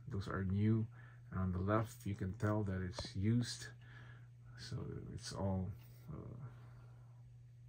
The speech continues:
it's all together, the used and the new, uh, records that I bought. And down here, there's new and used.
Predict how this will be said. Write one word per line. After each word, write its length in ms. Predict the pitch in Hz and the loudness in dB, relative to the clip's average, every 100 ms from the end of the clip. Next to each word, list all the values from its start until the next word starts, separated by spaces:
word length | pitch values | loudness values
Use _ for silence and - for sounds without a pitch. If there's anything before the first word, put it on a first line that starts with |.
| - | -16
it's 120 | - 95 | -6 -2
all 160 | 92 - | 0 0
together, 460 | 92 95 90 95 | 2 4 4 2
the 80 | 87 | 2
used 420 | 92 104 110 - - 95 | 4 6 6 4 -2 2
and 400 | 90 90 95 98 - - - - | 4 4 2 0 -6 -14 -10 -2
the 80 | |
new, 480 | 87 90 98 95 92 - - - - - - - - - | 2 4 4 4 0 -6 -14 -16 -16 -16 -16 -16 -18 -12
uh, 380 | - - - - - - - - - - - - - - | -10 -8 -6 -6 -6 -10 -16 -16 -16 -16 -16 -16 -10 -2
records 540 | 92 90 95 87 - | 0 2 2 0 2
that 120 | 95 | 4
I 60 | 90 | 4
bought. 320 | 85 92 - - - - - - - | 6 4 2 -4 -8 -6 -6 -8 0
And 440 | 85 87 87 85 - - | 4 6 6 4 0 2
down 280 | 92 87 87 | 4 6 6
here, 320 | 87 90 87 - | 8 6 4 2
there's 320 | 87 85 - | 0 0 2
new 380 | 95 95 107 107 | 6 8 10 8
and 320 | 80 92 87 | 6 4 6
used. 500 | 87 98 95 - - | 6 8 6 2 -4